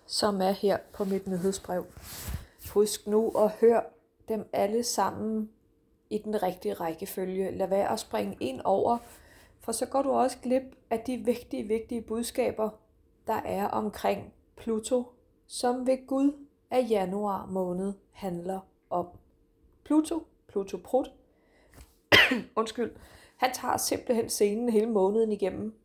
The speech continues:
Og det på trods af, at Jupiter om otte dage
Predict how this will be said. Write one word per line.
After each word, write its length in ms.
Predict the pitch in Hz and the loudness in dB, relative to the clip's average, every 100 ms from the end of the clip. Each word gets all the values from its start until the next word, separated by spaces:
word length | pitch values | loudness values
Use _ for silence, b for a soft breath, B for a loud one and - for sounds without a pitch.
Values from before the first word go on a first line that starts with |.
| _ _ _ _ _ | _ _ _ _ _
Og 280 | - 214 202 202 | 2 4 4 2
det 140 | 262 262 - _ _ | -2 -2 -6 _ _
på 120 | - 247 | -4 -4
trods 400 | - 220 226 226 | 2 2 4 2
af, 180 | 214 - | 2 2
at 180 | 214 208 | -2 -2
Jupiter 520 | 220 220 240 - 202 - _ _ _ _ _ _ _ _ _ _ _ _ _ _ - | -2 -2 -4 -2 -4 -4 _ _ _ _ _ _ _ _ _ _ _ _ _ _ 0
om 320 | 208 214 254 - _ _ _ _ _ _ _ _ - | 2 2 0 -10 _ _ _ _ _ _ _ _ 2
otte 240 | 220 240 240 | 4 4 4
dage 360 | 185 190 208 | 0 0 -4